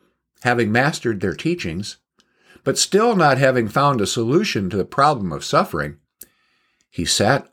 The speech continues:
under a bodhi tree to meditate, vowing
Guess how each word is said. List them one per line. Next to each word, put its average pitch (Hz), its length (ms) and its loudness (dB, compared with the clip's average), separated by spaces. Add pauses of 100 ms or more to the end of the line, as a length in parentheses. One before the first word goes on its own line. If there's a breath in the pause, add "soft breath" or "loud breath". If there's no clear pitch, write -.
(100)
under 131 260 0
a 123 60 2
bodhi 90 500 0
tree 65 420 -6 (480)
to 92 120 0
meditate, 80 560 0 (880)
vowing 85 500 0